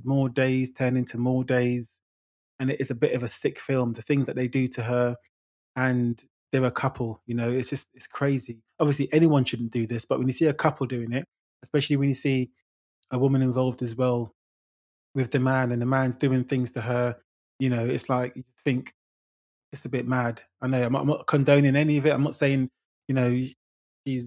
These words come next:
wrong for being a woman and, and letting it happen. Either way, it shouldn't happen. The man shouldn't do it. But it's just, and then you see the, the person, the, the girl that they've captured, she tries to connect with the woman because obviously they're both women, and, you know, she's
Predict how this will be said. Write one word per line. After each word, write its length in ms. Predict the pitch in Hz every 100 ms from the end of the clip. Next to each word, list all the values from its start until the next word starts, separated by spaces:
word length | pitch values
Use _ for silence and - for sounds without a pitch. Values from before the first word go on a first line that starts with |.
| 120
wrong 320 | 139 143 135
for 120 | 120
being 220 | 135 131
a 60 | 123
woman 260 | 139 143 127
and, 140 | 131
and 200 | 123 120
letting 220 | 147 139
it 60 | 135
happen. 400 | 131 - 135 127
Either 240 | 151 143 127
way, 200 | 135 123
it 60 |
shouldn't 220 | - 127
happen. 220 | 117 - 120
The 60 |
man 240 | 127 131 127
shouldn't 240 | 120 117
do 160 | 139 123
it. 140 | 110 _ _ _ _ -
But 120 | -
it's 100 | 123
just, 300 | - 127 - -
and 140 | 131
then 100 | 131
you 80 | 127
see 240 | - 156
the, 360 | 135 131 131 123 _ _ -
the 60 | 131
person, 580 | 143 139 - 117 120
the, 100 | 127
the 100 | 127
girl 300 | 117 135 135
that 140 | 127 -
they've 120 | 127
captured, 460 | - 147 - 123 113
she 140 | 123
tries 280 | - 139 131
to 100 | 143
connect 480 | - 123 147 147 -
with 80 | 123
the 60 |
woman 280 | 120 120 113
because 380 | 113 - 110 - _ _ _ _ 139
obviously 200 | 131 127
they're 100 | -
both 280 | 139 127
women, 260 | 156 151 123
and, 220 | 120 113 - _ _ _ _ _
you 80 | 139
know, 160 | 131 120
she's 500 | - 127 120 -